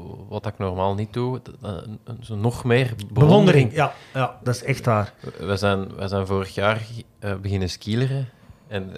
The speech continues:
Speaker 1: de eerste keer dat we gingen skileren, had ik echt zo dat Bart Swings gestuurd. <laughs> Echt
Speaker 2: Wat is
Speaker 1: nog,
Speaker 2: dat?
Speaker 1: nog meer wauw, want ja, dat is echt <laughs> ja, dat, dat, dat
Speaker 2: Vermoeiend ook waarschijnlijk.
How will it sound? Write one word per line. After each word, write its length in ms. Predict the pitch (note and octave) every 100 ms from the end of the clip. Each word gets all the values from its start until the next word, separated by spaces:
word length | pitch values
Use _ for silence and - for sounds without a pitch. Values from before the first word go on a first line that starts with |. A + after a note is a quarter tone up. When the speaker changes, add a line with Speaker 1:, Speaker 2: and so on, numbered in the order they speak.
| -
Speaker 1:
de 160 | F2+
eerste 180 | A#2 -
keer 140 | - - A2
dat 100 | B2+
we 60 | G#2+
gingen 220 | A2 -
skileren, 480 | - A2+ A#2 A2+ A2+
had 120 | G2
ik 120 | F#2
echt 200 | G2 -
zo 140 | -
dat 300 | A#2+ - -
Bart 260 | F#2+ G#2+ -
Swings 260 | A#2 A2+ -
gestuurd. 520 | A#2 - A2 - - - - - -
<laughs> 100 | -
Echt 340 | D#3 G#2+ - -
Speaker 2:
Wat 160 | C#3+
is 60 | C#3
Speaker 1:
nog, 80 | B2
Speaker 2:
dat? 180 | B2+ - -
Speaker 1:
nog 240 | B2 A#2+ A#2+
meer 380 | A2+ C3+ A2+
wauw, 360 | G2 G#2+ A2 A2
want 380 | G#2+ A2+ B2+ -
ja, 140 | A#2 A2+
dat 200 | G#2+ F#3
is 60 |
echt 340 | C3 A#3+ - - - - - - -
<laughs> 540 | G#3+ A#3 A#3 F3+ -
ja, 120 | B2 C3
dat, 300 | C3 G#2 G#2
dat, 360 | G#2 G2 G2
dat 120 | F#2
Speaker 2:
Vermoeiend 440 | F2+ B2 E3+ G#3+ D3+
ook 140 | B2
waarschijnlijk. 580 | A#2 G#2 - A#2+ G2 F2